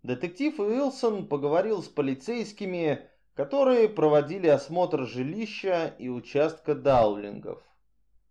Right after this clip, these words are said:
Сев в машину, он набрал код сотового убитой девушки и нажал на иконку для С М С. Первые четыре коротких сообщения были от девушек, благодаривших Керри за прекрасную вечеринку.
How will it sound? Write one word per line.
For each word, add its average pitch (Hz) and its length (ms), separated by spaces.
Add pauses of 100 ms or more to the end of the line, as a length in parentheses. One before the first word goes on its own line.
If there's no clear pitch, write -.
Сев - 420
в 123 60
машину, 131 640
он 214 260
набрал 170 480
код 160 300
сотового 135 680
убитой 135 400
девушки 175 880 (560)
и - 100
нажал 123 460
на 208 160
иконку 175 480
для 151 240
С 156 120
М 151 160
С. 101 420 (720)
Первые 202 440
четыре 160 500
коротких 143 560
сообщения 214 880
были 151 340
от 120 240
девушек, 226 840
благодаривших 117 1000
Керри 170 320
за 117 160
прекрасную 120 680
вечеринку. 120 840